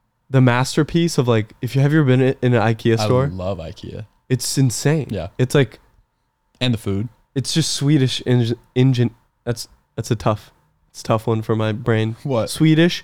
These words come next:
Speaker 2: Engineering?
Speaker 1: engineering.
Speaker 2: Swedish engineering.
Speaker 1: Say
Speaker 2: Oh,
Speaker 1: that five
Speaker 2: s-,
Speaker 1: times fast.
Speaker 2: Swedish engineering, Swedish engineering, Swedish engineering.
Speaker 1: Whoa.
Speaker 2: I'm good.
Speaker 1: That was three times.
Speaker 2: Anyway.
Speaker 1: <laughs>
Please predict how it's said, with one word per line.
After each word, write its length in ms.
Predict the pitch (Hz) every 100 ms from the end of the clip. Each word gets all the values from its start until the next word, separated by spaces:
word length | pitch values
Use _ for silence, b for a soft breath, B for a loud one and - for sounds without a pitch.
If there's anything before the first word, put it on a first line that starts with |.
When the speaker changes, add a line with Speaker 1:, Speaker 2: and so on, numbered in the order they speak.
| -
Speaker 2:
Engineering? 380 | 117 113 107 139
Speaker 1:
engineering. 580 | 131 131 123 113 107 110
Speaker 2:
Swedish 500 | - - 117 120 117
engineering. 600 | 107 104 101 101 90 104
Speaker 1:
Say 240 | 95 104 117
Speaker 2:
Oh, 40 |
Speaker 1:
that 200 | 123 -
five 200 | - 107
Speaker 2:
s-, 40 | 104
Speaker 1:
times 220 | 107 -
fast. 320 | 107 110 -
Speaker 2:
Swedish 460 | - 107 107 107 -
engineering, 520 | 107 107 101 95 98
Swedish 460 | 101 - 98 104 -
engineering, 600 | 104 104 95 92 98 104 - _
Swedish 340 | - 90 90
engineering. 560 | 87 95 92 107 98 101 - _
Speaker 1:
Whoa. 320 | 117 110 - - _ _ _
Speaker 2:
I'm 140 | 95 101
good. 100 | 117
Speaker 1:
That 60 | 113
was 140 | 113
three 160 | 113 -
times. 260 | 113 117 -
Speaker 2:
Anyway. 320 | 156 123
Speaker 1:
<laughs> 40 | 95